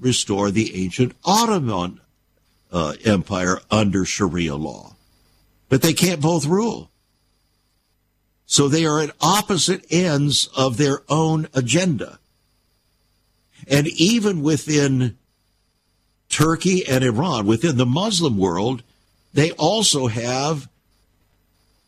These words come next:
two opposing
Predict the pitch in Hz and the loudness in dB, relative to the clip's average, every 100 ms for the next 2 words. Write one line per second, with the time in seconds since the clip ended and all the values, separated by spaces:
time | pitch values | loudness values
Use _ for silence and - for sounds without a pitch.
0 | _ _ _ - - 233 233 156 151 165 | _ _ _ 2 4 4 2 2 2 0
1 | 160 _ _ _ _ _ - 135 - 214 | -4 _ _ _ _ _ -4 0 2 2
2 | 208 196 143 180 175 180 | 2 2 0 -2 -4 -6